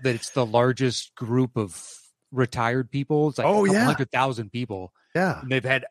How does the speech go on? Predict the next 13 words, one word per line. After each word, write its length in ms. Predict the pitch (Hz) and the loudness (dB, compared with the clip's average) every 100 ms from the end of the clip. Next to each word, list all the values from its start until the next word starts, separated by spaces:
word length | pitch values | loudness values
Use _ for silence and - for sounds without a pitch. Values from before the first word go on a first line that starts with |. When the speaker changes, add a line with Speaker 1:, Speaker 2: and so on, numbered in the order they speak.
| - | 0
Speaker 1:
outbreaks 540 | 139 127 127 127 - | 2 2 4 2 2
of 140 | 120 113 | 0 2
all 140 | 117 | 2
kinds 220 | 127 120 123 | 2 0 0
of 60 | |
S 140 | 127 117 | -6 -6
T 180 | - 110 | -6 -4
Ds 320 | 110 117 117 | -2 0 0
over 160 | 117 | 0
the 80 | 117 | 0
years. 400 | 117 120 135 180 | 2 4 4 0
Speaker 2:
Mm-hmm, 220 | 127 110 | -4 -2
mm-hmm, 340 | 139 170 _ | -2 -2 _